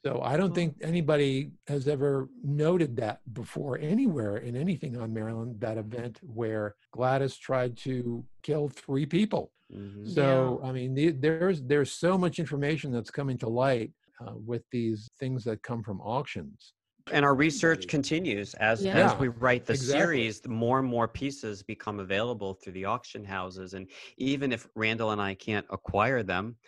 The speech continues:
Speaker 3: um, we can certainly peruse the auction catalogs and see pages of diaries and other documents, which we
Speaker 1: Mm-hmm.
Speaker 3: can still use in our research. So,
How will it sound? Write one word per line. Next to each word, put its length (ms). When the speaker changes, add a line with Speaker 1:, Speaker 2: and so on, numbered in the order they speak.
Speaker 3:
um, 300
we 80
can 160
certainly 460
peruse 640
the 140
auction 420
catalogs 720
and 260
see 340
pages 540
of 140
diaries 720
and 160
other 260
documents, 800
which 220
we 100
Speaker 1:
Mm-hmm. 60
Speaker 3:
can 100
still 280
use 300
in 100
our 140
research. 680
So, 240